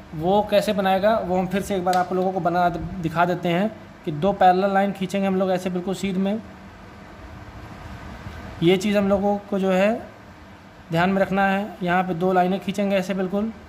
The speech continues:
उसके बाद हम लोग जो है एक टू वे switch बनाएंगे यहाँ पर, बीच में हम लोग intermediate switch बनाएंगे। इसको यहाँ पे confirm करेंगे पहले, सबसे पहले यहाँ पे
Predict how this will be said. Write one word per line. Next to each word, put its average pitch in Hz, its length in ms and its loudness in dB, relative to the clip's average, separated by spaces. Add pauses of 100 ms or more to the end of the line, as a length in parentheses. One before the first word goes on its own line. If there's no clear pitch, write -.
(880)
उसके 165 220 0
बाद 180 200 6
हम 180 100 0
लोग 185 140 0
जो 190 160 0
है 185 220 2
एक 196 280 -2
टू 185 120 2
वे 190 60 2
switch 180 200 -4
बनाएंगे 196 340 2
यहाँ 190 180 2
पर, 196 240 -2 (1600)
बीच 185 260 2
में 196 100 4
हम 196 80 4
लोग 196 140 4
intermediate 185 520 2
switch 196 160 -4
बनाएंगे। 190 460 0 (1600)
इसको 196 240 2
यहाँ 190 220 4
पे 190 120 -6
confirm 190 340 -2
करेंगे 196 420 0
पहले, 190 280 0
सबसे 190 240 -4
पहले 196 320 2 (2500)
यहाँ 180 260 4
पे 185 220 0